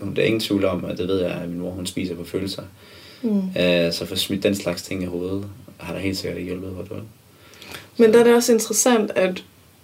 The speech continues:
Speaker 2: at lige nu så sidder du også og, og godtager, at det at være fed er en dårlig ting.
Speaker 1: Nej, det gør jeg ikke nødvendigvis.
Speaker 2: Hvis, hvis du
Speaker 1: Jeg
Speaker 2: siger,
Speaker 1: talte bare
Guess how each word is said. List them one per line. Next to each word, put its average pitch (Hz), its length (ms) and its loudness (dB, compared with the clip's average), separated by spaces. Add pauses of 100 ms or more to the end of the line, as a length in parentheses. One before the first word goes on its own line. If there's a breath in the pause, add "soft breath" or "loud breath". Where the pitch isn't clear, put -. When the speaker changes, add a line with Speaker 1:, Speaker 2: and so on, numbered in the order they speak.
(160)
Speaker 2:
at 190 280 6
lige 202 240 4
nu 226 120 10
så 226 140 6
sidder 226 260 8
du 185 100 4
også 196 200 6 (160)
og, - 100 2
og 185 120 2 (160)
godtager, 214 500 8
at 165 520 4
det 208 240 8 (500)
at 180 160 4
være 170 140 6
fed - 160 8
er 175 60 4
en 170 100 2
dårlig 175 240 4
ting. 170 260 -2 (1600)
Speaker 1:
Nej, 95 500 0
det 98 120 0
gør 98 80 2
jeg 92 80 4
ikke 92 120 -2
nødvendigvis. 92 560 -8 (240)
Speaker 2:
Hvis, 196 280 0
hvis 208 220 4
du 240 340 8
Speaker 1:
Jeg - 60 -6
Speaker 2:
siger, 214 200 8
Speaker 1:
talte 92 200 4
bare 92 120 4